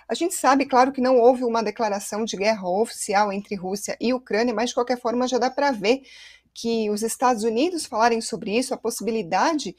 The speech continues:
de, de fato, ocorrer um conflito, uma guerra, né, entre Rússia e Ucrânia, já mexe bastante com os mercados. Por mais que a gente tenha visto que o Ibovespa subiu hoje, gostaria de saber quais são as perspectivas se, de fato, isso escalonar, se a gente vier a ter mesmo um conflito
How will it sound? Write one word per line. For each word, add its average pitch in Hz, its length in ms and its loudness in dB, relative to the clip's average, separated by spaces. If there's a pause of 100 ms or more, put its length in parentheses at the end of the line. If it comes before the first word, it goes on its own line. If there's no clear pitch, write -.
(300)
de, 160 140 -10
de 233 100 -2
fato, 294 440 0
ocorrer 233 280 -2
um 240 160 2
conflito, 226 760 -2
uma 175 160 -6
guerra, 202 420 -2
né, 190 140 -2
entre 185 400 -6 (200)
Rússia 220 400 -2
e 233 120 0
Ucrânia, 262 400 0
já 311 180 2
mexe 294 300 -2
bastante 285 360 -2
com 262 140 -6
os 277 140 -4
mercados. 226 480 -2
Por 233 120 -10
mais 320 220 -4
que - 80 -4
a - 20 2
gente 285 220 -2
tenha 240 240 0
visto 196 380 -6
que 233 100 -4
o 220 40 0
Ibovespa 202 460 -2
subiu 233 560 -2
hoje, 202 400 4 (320)
gostaria 247 320 0
de 311 80 -8
saber 277 220 -2
quais 349 220 -6
são 311 120 -2
as 302 140 -4
perspectivas 247 760 0
se, 208 100 -10
de 277 140 -2
fato, 262 540 -2 (240)
isso 226 200 -6
escalonar, 269 800 -2
se 226 120 -6
a 202 60 -4
gente 226 260 -8
vier 220 320 0
a 277 60 -2
ter 220 160 -6
mesmo 202 280 -4
um 214 80 -6
conflito 214 680 -4